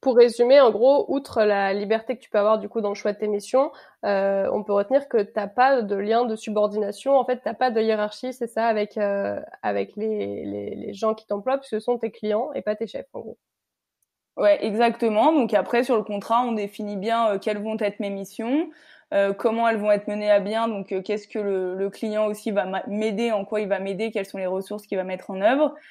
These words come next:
Speaker 2: Et moi, le but, c'est qu'à la fin de ce contrat, bah, j'ai rempli à bien, euh, toutes les missions. J'ai pas d'exemple précis de client qui avait aucune compétence <laughs> en événementiel, mais, euh, généralement, c'est moi qui apporte la compétence, donc c'est vrai que c'est plutôt moi qui vais les conseiller plus qu'eux qui vont me dire, « Faut faire ci, faut faire ça. »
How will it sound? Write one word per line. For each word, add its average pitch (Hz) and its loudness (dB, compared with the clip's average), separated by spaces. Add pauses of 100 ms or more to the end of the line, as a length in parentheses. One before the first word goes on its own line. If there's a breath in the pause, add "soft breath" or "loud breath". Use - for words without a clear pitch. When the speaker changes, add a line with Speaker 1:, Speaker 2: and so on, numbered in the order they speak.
(260 loud breath)
Speaker 2:
Et 208 -2
moi, 208 4
le 226 2
but, 226 0
c'est 220 -4
qu'à 208 2
la 185 2
fin 202 -2
de 208 -8
ce 208 -6
contrat, 196 -2
bah, 214 2
j'ai 185 -4
rempli 180 -4
à 190 0
bien, 202 -2
euh, 175 -2
toutes 196 -14
les 208 -2
missions. 208 -2 (400 loud breath)
J'ai 190 -6
pas 208 2
d'exemple 208 0
précis 226 2
de - -14
client 233 2
qui 233 0
avait 196 6
aucune 214 2
compétence 240 0
<laughs> 277 6
en 220 6
événementiel, 214 0
mais, 202 4
euh, 185 6 (360 loud breath)
généralement, 220 4
c'est 277 2
moi 233 4
qui 262 2
apporte 226 4
la 214 4
compétence, 220 -2
donc 190 -8
c'est - -6
vrai 220 4
que - -8
c'est 202 -6
plutôt 214 -6
moi 226 0
qui 247 -4
vais 214 0
les 202 -4
conseiller 220 -4
plus 233 -8
qu'eux 254 -2
qui 247 -10
vont 196 -6
me 196 -6
dire, « 240 -2
Faut 214 -4
faire 196 -2
ci, - -8
faut 214 -4
faire 214 -2
ça. » 214 0